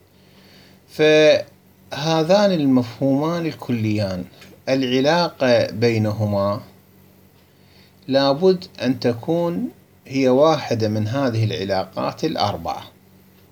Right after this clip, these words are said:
فإما أن تكون العلاقة بينهما هي علاقة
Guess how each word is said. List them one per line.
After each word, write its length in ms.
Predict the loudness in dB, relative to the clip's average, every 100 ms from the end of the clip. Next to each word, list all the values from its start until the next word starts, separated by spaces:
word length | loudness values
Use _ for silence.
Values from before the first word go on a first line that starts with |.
| _ _ _ -20 -20 -20 -20 _
فإما 720 | -6 -2 0 2 2 0 -4
أن 120 | -8 -6
تكون 440 | -6 -2 0 2
العلاقة 600 | 0 -2 2 2 2 -2
بينهما 760 | -4 -4 -4 -4 -2 0 0 -4 -14 _ -20 -20 -20 -8
هي 160 | -4 -2
علاقة 520 | -2 -2 -2 -4